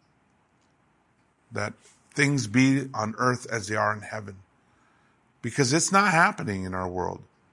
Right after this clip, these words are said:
Jesus said, "The ruler of this world is who?" Yeah. It's so important that we get this. That we get it.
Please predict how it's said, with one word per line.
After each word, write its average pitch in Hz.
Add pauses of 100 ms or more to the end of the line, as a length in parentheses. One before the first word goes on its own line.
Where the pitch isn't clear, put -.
(920)
Jesus 139
said, 127
"The 120
ruler 151
of 143
this 143
world 131
is 113
who?" 101 (840)
Yeah. 87 (4000)
It's 104
so 156
important 156
that 131
we 120
get 127
this. - (1000)
That -
we 123
get -
it. -